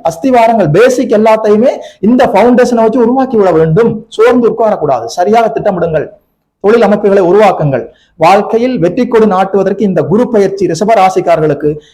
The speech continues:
எல்லா நிலைகளிலும் சப்போர்ட்டாக இருக்கிறது. நீங்கள் மட்டும் உற்சாகமாக எழுந்து செயல்பட்டால் போதும்.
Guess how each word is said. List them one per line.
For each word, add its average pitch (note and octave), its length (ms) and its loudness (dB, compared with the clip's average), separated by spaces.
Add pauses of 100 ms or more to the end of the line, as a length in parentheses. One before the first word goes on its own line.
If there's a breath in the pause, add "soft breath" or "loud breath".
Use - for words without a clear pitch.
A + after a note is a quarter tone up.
(140 loud breath)
எல்லா B3+ 560 2
நிலைகளிலும் G3+ 540 0
சப்போர்ட்டாக G#3+ 580 0
இருக்கிறது. D#3+ 420 -2
நீங்கள் B3+ 420 0
மட்டும் G#3+ 320 -2
உற்சாகமாக G3+ 640 0
எழுந்து G#3 240 0
செயல்பட்டால் F3 640 -4
போதும். A#2 260 -6